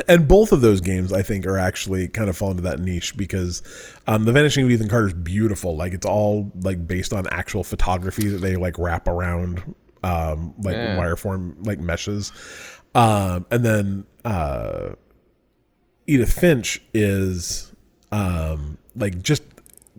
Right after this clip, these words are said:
Speaker 1: shockingly detailed. Like, inside their house is just, like, you can see everything. Um,
Speaker 2: I, I know I mentioned, uh, The Mummy Returns is a game that is way better than it deserves to be.
Speaker 1: The Mummy Returns or The Mummy De-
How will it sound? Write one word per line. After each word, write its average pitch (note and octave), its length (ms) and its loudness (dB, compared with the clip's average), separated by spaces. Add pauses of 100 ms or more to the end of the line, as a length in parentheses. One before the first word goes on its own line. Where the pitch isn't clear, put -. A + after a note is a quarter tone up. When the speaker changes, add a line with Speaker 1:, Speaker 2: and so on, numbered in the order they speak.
(140)
Speaker 1:
shockingly C3 880 2
detailed. A2+ 760 0
Like, G2+ 160 -2
inside D3 380 2
their A2+ 120 2
house G2+ 500 -2
is F#2 260 -4
just, - 500 -2 (580)
like, G#2 180 -2
you A#2 80 -2
can G#2+ 300 -2 (520)
see - 300 0
everything. D#2 540 -4 (100)
Um, F2 460 -4 (480)
Speaker 2:
I, G2+ 140 -2 (180)
I C3+ 120 6
know E3 200 8
I C#3+ 120 8
mentioned, C3+ 540 4
uh, G#2+ 140 8
The G#2 140 2
Mummy A#2 240 2
Returns G2+ 600 -2
is - 100 -10
a - 40 -12
game G2+ 260 -2
that F2+ 120 -2 (100)
is G#2 180 -4
way A2 220 2
better G2+ 280 2
than F#2 200 -4
it - 140 -6
deserves F#2+ 440 -6
to G#2 80 -12
be. - 180 -4
Speaker 1:
The A#2 360 4
Mummy C3+ 420 2
Returns C#3 440 0
or C3+ 40 4
The A#2+ 60 6
Mummy A2+ 240 2
De- F#2+ 260 -6